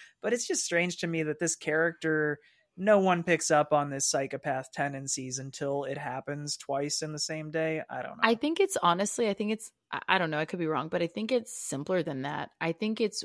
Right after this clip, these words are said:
Speaker 2: what you, once you do a real solid for someone and or ingratiate yourself to that person in some way, you write off a lot of other shit, right? Like, once this guy went to jail for them and didn't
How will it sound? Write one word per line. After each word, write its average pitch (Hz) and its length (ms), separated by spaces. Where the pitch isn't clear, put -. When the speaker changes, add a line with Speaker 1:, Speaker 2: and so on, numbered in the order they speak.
Speaker 2:
what 170 340
you, 233 220
once 180 340
you 277 100
do 160 540
a 151 100
real 156 460
solid 127 640
for 180 160
someone 190 580
and 151 220
or 156 140
ingratiate 147 680
yourself 156 420
to 170 100
that 160 200
person 170 340
in 170 120
some 170 260
way, 165 340
you 190 200
write 165 220
off 156 200
a 165 60
lot 139 280
of 127 120
other 123 200
shit, - 360
right? 147 300
Like, 156 280
once 202 420
this 254 220
guy 185 260
went 175 240
to 165 100
jail 135 640
for 240 220
them 262 400
and 151 280
didn't 160 340